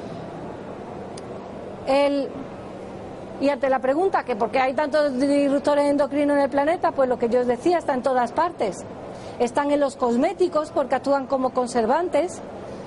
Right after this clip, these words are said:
para que no se te estropee la crema, le ponen conservantes que son disruptores endocrinos. No pasa nada, es uno. El problema es que no es eso, es que están en los muebles,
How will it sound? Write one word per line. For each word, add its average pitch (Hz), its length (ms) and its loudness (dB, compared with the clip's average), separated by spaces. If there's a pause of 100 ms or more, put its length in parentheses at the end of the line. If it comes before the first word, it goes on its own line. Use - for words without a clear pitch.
(120)
para 247 200 2
que 254 120 2
no 254 120 2
se 262 140 0
te 262 100 2
estropee 254 560 2
la 233 140 2
crema, 302 580 2 (480)
le 226 120 4
ponen 254 340 0
conservantes 262 640 0
que 277 120 -2
son 262 160 2
disruptores 247 480 2
endocrinos. 302 640 2 (300)
No 294 120 2
pasa 330 300 0
nada, 339 260 4
es 277 120 -4
uno. 339 180 4
El 233 60 2
problema 254 400 2
es 269 280 0
que 302 180 2 (280)
no 254 80 2
es 247 120 0
eso, 302 380 2
es 240 120 2
que 269 100 0
están 269 220 0
en 302 100 4
los 277 120 2
muebles, 240 460 4